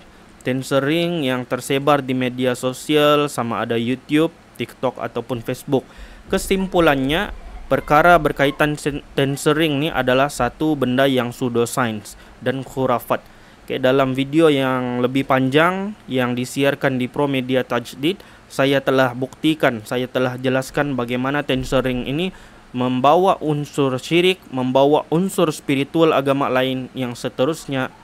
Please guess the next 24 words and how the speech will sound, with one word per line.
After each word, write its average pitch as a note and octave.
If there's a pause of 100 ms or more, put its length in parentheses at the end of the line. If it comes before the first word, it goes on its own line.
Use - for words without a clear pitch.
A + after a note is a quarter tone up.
(160)
memberikan B2
ancaman A#2
kepada A2+
akidah. A2 (400)
Jadi D#3+
pesan F3+
kepada D3
saudara C#3
mara C3+
kita D3 (240)
ataupun C3
sahabat-sahabat C3
kita, C3
adik-beradik C3+
kita, D#3
kalau D3
nampak, F#3 (480)
uh, C#3 (720)
iklan C3
mengenai C#3+
produk F3
tensor F3+
ring F#3+
ni F#3+